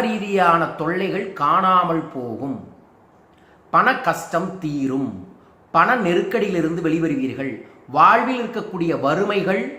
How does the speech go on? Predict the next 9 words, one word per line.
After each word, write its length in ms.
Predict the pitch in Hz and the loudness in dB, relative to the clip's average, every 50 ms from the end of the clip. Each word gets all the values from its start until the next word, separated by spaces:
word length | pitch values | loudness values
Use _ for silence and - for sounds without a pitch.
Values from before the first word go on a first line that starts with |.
| - - - | -16 -6 -2
தடைகள், 480 | 151 139 147 175 196 190 190 185 208 262 - - - - - - | 0 2 2 2 0 0 0 -2 -2 -4 -8 -10 -12 -18 -10 -4
செல்வம் 360 | 175 170 202 214 226 220 220 - - | -2 -2 0 0 -2 -4 -4 0 2
சார்ந்த 300 | 185 175 170 165 151 - - | 2 2 2 0 -4 -2 -2
தடைகள் 320 | 147 143 147 139 156 202 226 - | -2 -2 -2 -2 -4 -4 -6 -6
காணாமல் 640 | - 139 135 143 147 147 143 143 143 143 139 139 135 - | -2 2 2 4 4 4 2 2 0 0 -4 -6 -8 -8
போகும். 280 | - 143 131 143 185 220 - - - - - - - _ - | -10 -8 -8 -8 -10 -12 -14 -16 -20 -20 -20 -20 -20 _ -4
மிகவும் 500 | 139 156 175 - 214 208 208 233 254 - - | 0 0 2 2 2 2 2 0 -2 -2 -4
சூட்சமமானது. 800 | - 170 175 175 - 202 185 180 175 165 156 156 160 151 156 214 269 - - - - - - - _ _ | -6 -6 -6 -4 -4 -2 -2 0 2 4 4 4 4 2 -2 -4 -8 -10 -14 -18 -20 -20 -20 -20 _ _
பல 280 | - 147 156 165 165 | 2 4 6 6 6